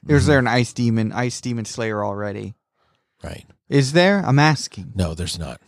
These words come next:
Speaker 2: There's
Speaker 1: Well,
Speaker 2: not.
Speaker 1: then he should do that. He should freeze his water, and then it, ice is stronger than water.
Speaker 2: It's true, but it's not as fluid.
Speaker 1: No.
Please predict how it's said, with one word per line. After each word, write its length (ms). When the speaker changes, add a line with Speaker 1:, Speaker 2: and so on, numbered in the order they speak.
Speaker 2:
There's 140
Speaker 1:
Well, 100
Speaker 2:
not. 100
Speaker 1:
then 180
he 240
should 220
do 200
that. 220
He 100
should 180
freeze 300
his 180
water, 420
and 140
then 120
it, 180
ice 320
is 100
stronger 380
than 200
water. 420
Speaker 2:
It's 160
true, 360
but 140
it's 140
not 180
as 160
fluid. 460
Speaker 1:
No. 600